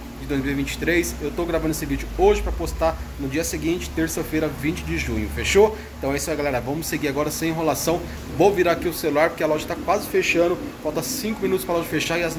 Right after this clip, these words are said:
as luzes aqui da bateria vão apagar, que são automáticas. Então vamos acelerar, mostrar essa parte pra vocês aqui, fechou? Bora lá, galera. Ah,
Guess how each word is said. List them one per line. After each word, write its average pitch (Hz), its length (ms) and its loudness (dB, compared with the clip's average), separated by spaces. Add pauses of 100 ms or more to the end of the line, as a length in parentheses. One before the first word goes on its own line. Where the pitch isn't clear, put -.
(160)
as 127 100 -2
luzes 156 240 0
aqui - 140 -2
da 147 120 4
bateria 147 440 2
vão 143 200 2
apagar, 151 320 2
que - 60 -2
são - 140 0
automáticas. - 640 4
Então - 420 -2
vamos 147 180 2
acelerar, 139 380 2 (260)
mostrar 147 220 0
essa 156 140 -2
parte 131 240 -4
pra 143 100 -4
vocês 139 380 -2
aqui, 135 200 -6 (320)
fechou? 185 400 6 (220)
Bora 131 180 4
lá, 135 160 4
galera. 139 400 4
Ah, 151 240 6